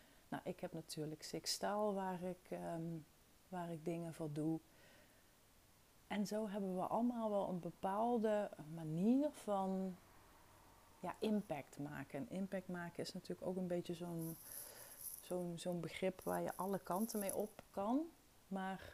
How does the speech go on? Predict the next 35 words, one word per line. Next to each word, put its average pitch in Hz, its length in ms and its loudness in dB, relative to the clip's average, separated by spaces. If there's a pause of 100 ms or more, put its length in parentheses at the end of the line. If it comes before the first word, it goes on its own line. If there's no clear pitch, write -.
(160)
ja, 208 200 0
dat 190 240 0
is 208 100 0
wel 196 220 0
waar 185 160 -2
het 175 140 -6
op 165 100 -6
neerkomt. 185 520 -4
Het 170 100 -6
zijn 180 220 -6
niet 208 180 -2
de 202 60 -4
mensen 185 400 -2
die 180 180 0
alleen 190 420 2
maar 185 180 -2
bezig 180 380 0
zijn 175 300 -4
met 165 300 -6 (920)
geld 180 220 -6
verdienen, 175 320 -4
geld 180 240 -2
verdienen, 175 340 -4
geld 233 320 0
verdienen. 160 520 -6 (800)
Nee, 180 140 0
er 180 80 0
gaat 202 320 -6
op 190 160 -2
een 180 60 -4
gegeven 190 220 0
moment 180 220 -4
gewoon 170 360 -2
meer 175 280 0
spelen. - 640 -8